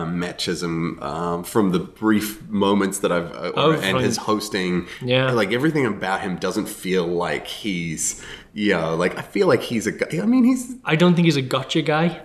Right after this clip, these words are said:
Speaker 2: And that was a
Speaker 1: Yeah.
Speaker 2: real gotcha moment.
Speaker 1: Yeah.
Speaker 2: That was
Speaker 1: And that question, you could ask, you can ask that question.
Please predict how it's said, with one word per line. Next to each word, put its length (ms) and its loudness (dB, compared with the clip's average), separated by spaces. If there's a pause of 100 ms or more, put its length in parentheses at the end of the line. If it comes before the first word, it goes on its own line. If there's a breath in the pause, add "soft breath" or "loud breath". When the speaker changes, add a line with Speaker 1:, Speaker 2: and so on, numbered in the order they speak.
Speaker 2:
And 100 -6
that 240 2
was 120 2
a 40 4
Speaker 1:
Yeah. 60 0
Speaker 2:
real 260 4
gotcha 400 -2
moment. 340 0
Speaker 1:
Yeah. 220 2
Speaker 2:
That 100 2
was 360 -2 (160)
Speaker 1:
And 120 6
that 180 0
question, 1000 0
you 180 -2
could 120 2
ask, 360 0
you 140 0
can 140 2
ask 260 4
that 180 -2
question. 480 -2